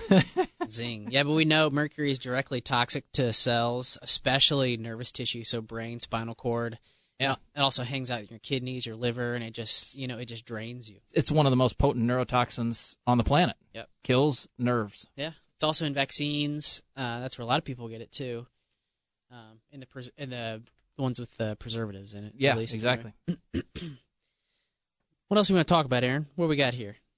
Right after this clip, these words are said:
Speaker 3: She's,
Speaker 2: You have a
Speaker 3: she's,
Speaker 2: question?
Speaker 3: she's shuffling through papers, ladies and gentlemen.
Speaker 1: <laughs> Well,
Speaker 3: She's trying to, she's trying to play Stump the Doctors, I can tell.
Speaker 1: What about anemia?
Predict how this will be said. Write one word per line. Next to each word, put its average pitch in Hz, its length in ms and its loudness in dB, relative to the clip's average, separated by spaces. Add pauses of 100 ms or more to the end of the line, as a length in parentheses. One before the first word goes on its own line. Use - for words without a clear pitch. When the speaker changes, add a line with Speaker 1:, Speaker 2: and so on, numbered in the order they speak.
(160)
Speaker 3:
She's, 160 200 2
Speaker 2:
You 160 60 6
have 156 60 8
a - 20 8
Speaker 3:
she's, 156 60 6
Speaker 2:
question? 170 320 4
Speaker 3:
she's 156 120 2
shuffling 175 380 4
through 151 160 0
papers, 107 480 0
ladies 107 240 -4
and 104 80 -8
gentlemen. - 300 0
Speaker 1:
<laughs> - 40 -10
Well, 320 280 8
Speaker 3:
She's 160 120 8
trying 180 280 8
to, 139 200 6
she's - 180 -4 (120)
trying 160 180 4
to 131 40 0
play 143 180 6
Stump - 400 2
the 135 100 4
Doctors, 120 480 0
I 113 80 -4
can 113 160 -4
tell. 110 220 -4
Speaker 1:
What 302 180 8
about 349 260 6
anemia? 226 680 6